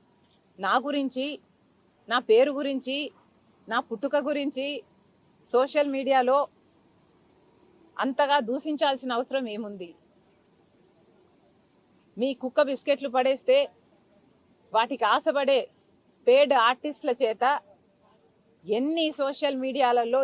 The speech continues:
ఈ రోజుటి వరకు దూషిస్తూనే ఉన్నారు. జగన్మోహన్ రెడ్డి గారికి ఓడిపోతాము అన్న భయం పట్టుకుంది కాబట్టే ఈ చర్యలన్నీ చేస్తున్నారు.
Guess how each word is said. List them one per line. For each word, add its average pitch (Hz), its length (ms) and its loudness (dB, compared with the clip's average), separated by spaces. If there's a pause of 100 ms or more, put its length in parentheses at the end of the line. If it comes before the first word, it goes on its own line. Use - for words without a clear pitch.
(240)
ఈ - 20 -4 (140)
రోజుటి 285 360 0
వరకు 254 220 -4 (100)
దూషిస్తూనే 226 640 -6
ఉన్నారు. 170 300 -12 (2250)
జగన్మోహన్ 277 600 2
రెడ్డి 254 220 0
గారికి 254 340 0 (1700)
ఓడిపోతాము 269 800 2
అన్న 247 100 0 (100)
భయం 247 260 2
పట్టుకుంది 254 440 -6
కాబట్టే 247 400 2 (800)
ఈ 208 80 -6 (100)
చర్యలన్నీ 269 600 2
చేస్తున్నారు. 226 540 -4